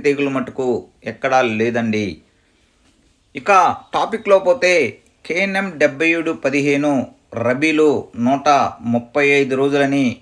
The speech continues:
ఇన్ఫర్మేషన్ ఉందండి. ఇది ఖరీఫ్లో నూట నలభై ఐదు రోజులండి. రెండు వేల ఇరవై నాలుగో సంవత్సరం డిసెంబర్లో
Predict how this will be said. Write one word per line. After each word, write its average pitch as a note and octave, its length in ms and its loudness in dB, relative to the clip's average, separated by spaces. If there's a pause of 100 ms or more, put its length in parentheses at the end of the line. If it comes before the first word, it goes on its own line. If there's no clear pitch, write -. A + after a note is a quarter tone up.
ఇన్ఫర్మేషన్ B2+ 720 -4 (180)
ఉందండి. A#2 400 0 (200)
ఇది B2+ 200 -6 (180)
ఖరీఫ్లో D3 500 0 (360)
నూట C3+ 240 -2 (320)
నలభై B2 360 0
ఐదు A#2 120 -4
రోజులండి. A2+ 560 -2 (1400)
రెండు F3+ 200 2
వేల G#3 220 4
ఇరవై F3+ 460 2
నాలుగో E3 400 2
సంవత్సరం D#3 480 -6 (120)
డిసెంబర్లో D#3 600 0